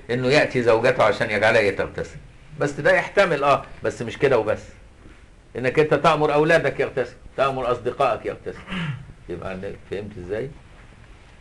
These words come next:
"من اغتسل يوم الجمعة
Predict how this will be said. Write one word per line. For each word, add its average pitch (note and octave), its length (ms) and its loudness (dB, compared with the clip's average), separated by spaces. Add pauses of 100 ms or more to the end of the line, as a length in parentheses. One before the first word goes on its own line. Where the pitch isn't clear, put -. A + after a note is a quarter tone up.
(800)
"من C3 200 4
اغتسل C3+ 560 4
يوم B2+ 400 6
الجمعة A#2+ 560 2